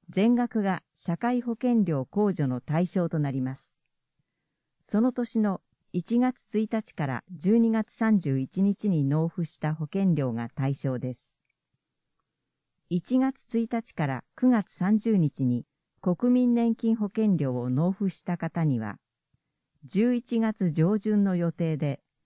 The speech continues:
社会保険料、国民年金保険料、控除証明書が日本年金機構から送付されます。年末調整や確定申告の際には、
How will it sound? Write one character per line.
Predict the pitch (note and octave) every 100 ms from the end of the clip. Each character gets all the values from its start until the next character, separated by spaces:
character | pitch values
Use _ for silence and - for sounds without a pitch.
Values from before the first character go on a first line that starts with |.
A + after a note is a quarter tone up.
| _ _ _
社 | - F3+
会 | - B3 A3+
保 | A3
険 | - A3 F#3
料、 | C3 A#2+ G#2+ - _ _ _ _ _ _ _
国 | F3 - B3
民 | A#3+ A3+
年 | A3 G#3+
金 | - A3
保 | F#3+ G3
険 | G#3 F#3
料、 | D3 B2 A#2 - _ _ -
控 | G3+ G#3+
除 | F#3+ G3 -
証 | - F#3 G3
明 | F#3+ F#3
書 | F3 F3
が | D#3+ D3+ - _ _ _ -
日 | F3+ G3 _
本 | C4+ A3+ E3
年 | G3 A3+
金 | A#3+ A#3
機 | A3+ -
構 | - F3
か | -
ら | C3 B2
送 | - E3 F3+
付 | F3+
さ | - D#3
れ | D3
ま | C#3 C#3+
す。 | - - _ _ _ _ _ _ _ _ _
年 | E3 A3+ C4+
末 | C4 - -
調 | C4 A#3+
整 | - D#3+
や | C#3 C3 -
確 | E3+ -
定 | - B3+
申 | C4 C4 B3+
告 | - E3
の | C#3+ C3
際 | E3+ E3
に | C#3+ B2
は、 | A#2